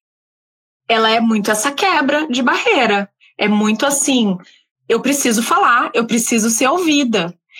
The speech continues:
Então, eu tava falando com a minha mãe sobre o livro de, de março, ela, "Ai, mas eu achei meio pesado algumas partes, eu achei." Eu falei, "Mas então, é a primeira vez que as mulheres tão tendo voz pra falar sobre isso, né?" Então,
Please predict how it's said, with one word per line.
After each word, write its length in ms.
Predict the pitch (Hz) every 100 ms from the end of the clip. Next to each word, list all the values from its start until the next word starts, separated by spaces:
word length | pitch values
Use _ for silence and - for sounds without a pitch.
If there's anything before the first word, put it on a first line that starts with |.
| - -
Então, 280 | 226 277 262
eu 60 |
tava 200 | 262 262
falando 220 | 254 269
com 80 | 269
a 40 | 277
minha 140 | 302
mãe 320 | 330 262 269
sobre 280 | 302 269 226
o 40 | 240
livro 360 | 226 208 208
de, 280 | 196 175 196
de 160 | 185 196
março, 500 | 196 196 262 277 254
ela, 180 | 226 -
"Ai, 240 | 196 262
mas 200 | 294 285
eu 80 | 269
achei 280 | 262 - 277
meio 260 | 262 269 269
pesado 1120 | 294 294 220 190 208 220 277 349 403 403 359
algumas 460 | - 233 233 240 -
partes, 580 | - 220 247 311 - 262
eu 80 | 277
achei." 160 | 277 - _ -
Eu 80 | 349
falei, 280 | - 370 370 -
"Mas 180 | 320 349
então, 480 | 415 - 554 508 - - -
é 60 | 247
a 40 |
primeira 320 | 240 285 403
vez 220 | 523 349 -
que 140 | -
as 100 | 240
mulheres 440 | 233 220 208 247
tão 140 | - 226
tendo 260 | 226 208 196
voz 640 | 190 180 170 - - - -
pra 120 | 202
falar 300 | 185 190 185
sobre 280 | 180 190 180
isso, 460 | 190 170 165 - 185 - _ - _ -
né?" 240 | 190 226 - - -
Então, 380 | 233 294 277